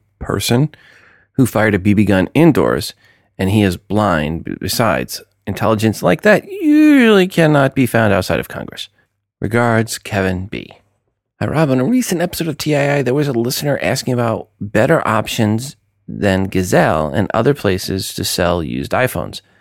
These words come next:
I've used and can recommend Buy Back World. That's at buy back world dot com. Their prices are consistently higher than direct Apple buyback program, and they don't dilly-dally around with their assessment and payment.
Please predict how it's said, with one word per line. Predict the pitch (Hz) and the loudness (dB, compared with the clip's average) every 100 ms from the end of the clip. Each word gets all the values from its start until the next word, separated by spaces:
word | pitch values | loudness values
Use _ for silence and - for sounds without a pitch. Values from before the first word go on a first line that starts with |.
| _ _ _ | _ _ _
I've | 101 104 139 | -4 0 0
used | 120 98 98 | 2 0 0
and | 95 | -2
can | 90 107 107 | -2 0 0
recommend | 101 95 90 87 85 | 0 -2 -2 -2 -2
Buy | 82 87 | -2 -2
Back | 95 80 80 | -2 -4 -4
World. | - 87 50 - _ _ _ | -2 -2 -2 -8 _ _ _
That's | - 71 - | -8 -8 -4
at | 73 90 _ _ | -4 -4 _ _
buy | - 64 76 98 | -2 -2 -2 -4
back | 101 65 73 101 - | -4 -4 -2 -6 -8
world | 64 76 71 87 | -4 -2 -2 -2
dot | 71 76 104 | -4 -4 -4
com. | - 143 - _ _ _ _ _ - | -4 -4 -6 _ _ _ _ _ -14
Their | - 95 110 | -2 0 0
prices | 117 90 - 101 - | 0 -2 -2 -6 -4
are | 65 87 | -2 -4
consistently | - 98 127 90 107 | -6 -8 -6 -4 -2
higher | 113 113 113 | 0 0 0
than | 107 104 101 95 | 0 0 -2 -4
direct | - 98 101 113 - - | -4 -2 0 -2 -6 -10
Apple | - 98 110 101 | -6 -4 -2 -2
buyback | 92 90 87 | 0 -2 -4
program, | 104 107 131 - - _ _ - | -4 -2 -2 -4 -16 _ _ -4
and | 98 117 127 | 0 2 2
they | 120 | 2
don't | 113 107 95 - | 2 0 -2 -2
dilly-dally | 104 107 101 95 95 98 | 0 2 2 0 0 0
around | 92 90 92 92 | 0 0 0 0
with | 92 - | -4 -4
their | - 90 87 85 87 | -2 0 0 0 -2
assessment | - - 98 92 95 92 - | -4 -4 -4 -4 -4 -4 -4
and | 82 - | -8 -4
payment. | 92 67 - | -4 -4 -8